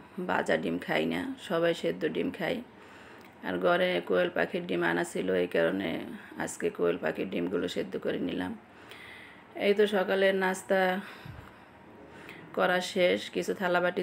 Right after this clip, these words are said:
ছিল সেগুলো ধুয়ে নিয়েছি, এখন ঘর গুছিয়ে নিব। আর এখন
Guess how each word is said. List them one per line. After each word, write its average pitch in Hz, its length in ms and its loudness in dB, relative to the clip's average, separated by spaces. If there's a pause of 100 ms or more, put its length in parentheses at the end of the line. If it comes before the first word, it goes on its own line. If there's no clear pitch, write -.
ছিল 175 140 -2 (140)
সেগুলো 180 300 0 (140)
ধুয়ে 175 240 4
নিয়েছি, 180 340 -2 (180)
এখন 170 240 -2 (460)
ঘর 165 240 4
গুছিয়ে 175 380 0
নিব। 170 140 -4 (2250)
আর 180 80 10 (100)
এখন 190 160 0